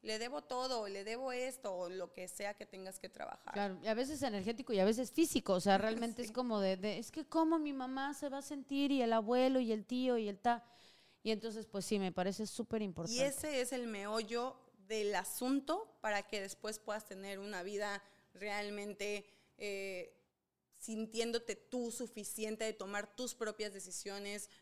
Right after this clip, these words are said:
Speaker 1: la pareja que quieres en tu vida, las amistades que quieres, que sí le aceptas a los demás, porque ya te pusiste como prioridad tú.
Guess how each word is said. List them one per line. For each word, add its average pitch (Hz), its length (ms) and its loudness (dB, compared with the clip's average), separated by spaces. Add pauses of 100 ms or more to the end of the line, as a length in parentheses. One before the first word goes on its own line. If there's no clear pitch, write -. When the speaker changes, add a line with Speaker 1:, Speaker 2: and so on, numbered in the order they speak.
(120)
Speaker 1:
la 220 240 2
pareja 202 280 -2
que 185 140 -16
quieres 190 300 -8
en 185 100 -10
tu 185 140 -8
vida, 196 200 -4
las 208 280 0
amistades 196 480 -6
que 180 180 -12
quieres, 190 440 -6 (320)
que 233 220 0
sí 226 220 -4
le 208 80 -2
aceptas 202 420 -6
a 202 60 -4
los 190 180 -6
demás, 190 460 -4
porque 196 260 -10
ya 202 140 -4
te 226 140 -8
pusiste 196 460 -14
como 190 340 -12
prioridad 180 540 -4 (420)
tú. 180 200 -10